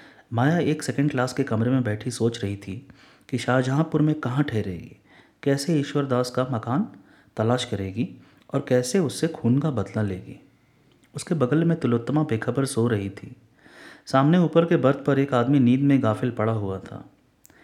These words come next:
यकायक गाड़ी का कमरा खुला और दो आदमी कोट पतलून पहने हुए कमरे में दाखिल हुए। दोनों अंग्रेज थे, एक माया की तरफ बैठा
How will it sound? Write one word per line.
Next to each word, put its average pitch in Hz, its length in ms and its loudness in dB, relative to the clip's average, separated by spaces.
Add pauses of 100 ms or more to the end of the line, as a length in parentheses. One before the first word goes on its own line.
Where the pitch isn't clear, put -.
(520)
यकायक 135 380 2
गाड़ी 117 240 2
का 113 80 2
कमरा 113 320 2
खुला 107 540 -10 (100)
और 113 100 0
दो 123 180 0
आदमी 113 280 0
कोट 139 360 -2
पतलून 123 320 0
पहने 113 340 0
हुए 107 280 -4 (120)
कमरे 113 240 0
में 113 140 2
दाखिल 98 340 -6
हुए। 110 200 -8 (480)
दोनों 117 260 4
अंग्रेज 110 540 -2
थे, - 280 -18 (920)
एक 135 200 0
माया 120 180 4
की 143 100 2
तरफ 139 220 2
बैठा 120 280 2